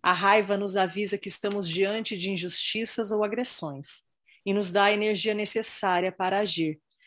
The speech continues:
No entanto, ela bloqueia nossa capacidade de pensar com clareza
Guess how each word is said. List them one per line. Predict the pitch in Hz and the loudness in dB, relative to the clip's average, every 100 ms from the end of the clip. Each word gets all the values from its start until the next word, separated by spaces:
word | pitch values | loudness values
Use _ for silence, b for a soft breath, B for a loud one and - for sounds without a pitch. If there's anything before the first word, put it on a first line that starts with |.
| b b | b b
No | 190 | 0
entanto, | 196 - 190 180 185 - 330 339 _ _ - | 0 2 0 2 0 2 0 0 _ _ 0
ela | 175 180 | 2 4
bloqueia | 170 175 - 202 240 285 | 4 2 2 4 6 8
nossa | 302 294 285 | 8 6 4
capacidade | 262 - 247 - 190 190 196 185 | 2 4 2 0 2 4 4 0
de | 202 | -4
pensar | 202 190 - 180 180 | -4 -2 0 0 0
com | 180 | -4
clareza | 185 175 160 160 160 202 | 0 2 2 0 -2 -4